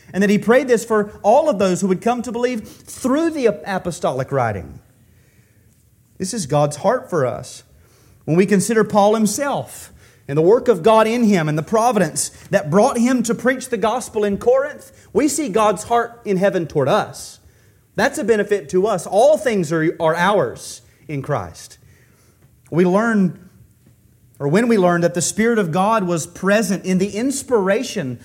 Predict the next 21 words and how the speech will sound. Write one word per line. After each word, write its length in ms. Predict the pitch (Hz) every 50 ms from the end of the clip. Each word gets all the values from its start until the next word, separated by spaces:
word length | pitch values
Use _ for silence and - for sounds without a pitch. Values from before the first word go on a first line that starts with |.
| - -
of 180 | 160 175 147 170
what 260 | 202 262 - - -
Paul 300 | - - 233 240 233 214
wrote 280 | 208 220 233 226 226
to 120 | - 220 190
these 220 | 190 202 190 -
saints, 520 | - - 254 254 233 175 175 - - - - - - - _ _ _
we 140 | - 190 208
learn 540 | 202 190 196 240 302 302 226 185 185 202 202
that 240 | 208 214 - 170 151
God's 520 | 175 190 190 220 262 285 262 233 226 -
will 800 | 202 165 175 180 233 294 285 220 165 170 202 240 233 233 - - - -
was 260 | 208 226 226 196 175
that 200 | 214 226 226 208
his 260 | 190 233 240 214 180
word 840 | 202 180 170 196 254 320 311 254 226 220 233 220 233 - - - - - - - - - _
come 300 | - - 185 180 190 185
to 240 | - 254 254 262
us. 580 | 302 320 320 302 226 151 - - - - - - _ _ _ - - _ _ _ _ _ _ _ _ _ _ _ _ _ _ _ _ _ _ _ _ _ _ _ _ _ _ _ _ _ _ _ _ _ _ _ _ _ _ _
When 180 | 156 185 196 202
we 300 | 202 208 196 170 -